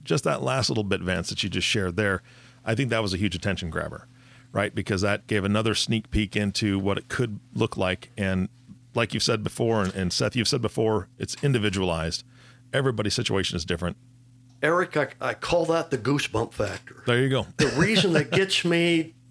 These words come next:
Speaker 2: back on the table to help people is because when the lights come on, it gives me goosebumps. They win, and we all win. This
Speaker 1: Yeah.
Speaker 2: is why it's so critical.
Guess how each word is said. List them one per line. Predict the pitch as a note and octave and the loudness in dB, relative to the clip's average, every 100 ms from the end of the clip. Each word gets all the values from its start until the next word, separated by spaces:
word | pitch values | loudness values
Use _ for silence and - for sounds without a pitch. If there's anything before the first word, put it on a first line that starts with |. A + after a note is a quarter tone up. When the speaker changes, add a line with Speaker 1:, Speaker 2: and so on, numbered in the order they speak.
| - | -6
Speaker 2:
back | D#3 D#3+ C3+ A#2 - - | 0 2 0 -2 -8 -4
on | C#3 | -2
the | E3+ | -2
table | - F3 D#3 D#3+ | 0 0 2 0
to | C#3 | 0
help | D#3+ F3 - | 0 0 0
people | F#3 E3+ G3+ F#3+ - - - - - - | 0 2 2 0 -14 -20 -20 -20 -10 -2
is | D#3+ | -2
because | D3 - D3+ B2 | 0 0 0 2
when | C3 | 2
the | A#2+ | 2
lights | C3+ G#3 A3 - | 2 2 0 0
come | G#3 G3+ | 2 4
on, | F#3 A#2+ B2+ - - - - - - - | 4 2 -2 -6 -18 -20 -20 -20 -8 -4
it | D#3+ | 0
gives | F3 E3+ C#3 | 2 2 4
me | F#3 E3+ | 2 2
goosebumps. | C#3+ C3 - C3+ D3 - | 2 0 0 2 2 -2
They | C3+ E3 G#3 | 0 2 4
win, | D#3 D3+ D3 D3 - - | 4 4 2 0 -4 -6
and | D3+ C#3+ | -2 2
we | B2+ C3+ | 2 2
all | C#3+ E3 F3 | 4 4 4
win. | C#3+ D3+ B2 G#2 G#2 | 4 4 2 -2 0
This | E3 - | 0 0
Speaker 1:
Yeah. | G#3 | 0
Speaker 2:
is | |
why | F#3+ F#3+ F#3 | 2 2 2
it's | D#3+ - | 2 2
so | - - F3 F3 | 2 4 2 0
critical. | - E3+ A2+ - A#2 | -2 0 0 -6 -10